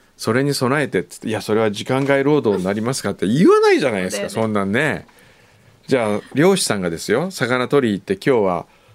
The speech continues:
Speaker 1: えー、ね、あんまり大漁じゃなかったと。
Speaker 2: うん。
Speaker 1: だから、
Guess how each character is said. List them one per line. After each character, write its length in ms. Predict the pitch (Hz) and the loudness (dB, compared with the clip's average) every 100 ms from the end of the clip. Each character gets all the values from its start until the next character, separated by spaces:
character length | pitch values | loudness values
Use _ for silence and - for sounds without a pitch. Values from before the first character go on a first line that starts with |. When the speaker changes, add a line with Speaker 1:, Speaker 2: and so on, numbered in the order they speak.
| _ _ _ - | _ _ _ -6
Speaker 1:
え 680 | 90 87 85 80 80 85 - | -2 0 0 -2 -4 -6 -10
ー、 500 | - _ _ _ 117 | -18 _ _ _ -4
ね、 340 | 120 92 - _ _ _ _ | -2 -4 -8 _ _ _ _
あ 100 | 101 | -2
ん 100 | 107 | 0
ま 100 | 104 | 2
り 320 | 101 98 101 _ | 2 0 -2 _
大 200 | - 113 113 | -4 -2 2
漁 140 | 120 | 2
じ 80 | 123 | 2
ゃ 40 | |
な 100 | 151 | 0
か 100 | 175 | -2
っ 60 | - | -4
た 120 | - | -6
と。 120 | - | -6
Speaker 2:
う 40 | 160 | -16
ん。 200 | 160 160 160 156 170 _ _ _ _ - | -16 -18 -20 _ _ _ _ _ _ -8
Speaker 1:
だ 100 | 104 | -4
か 140 | 95 | 0
ら、 280 | 92 90 90 | 0 0 -4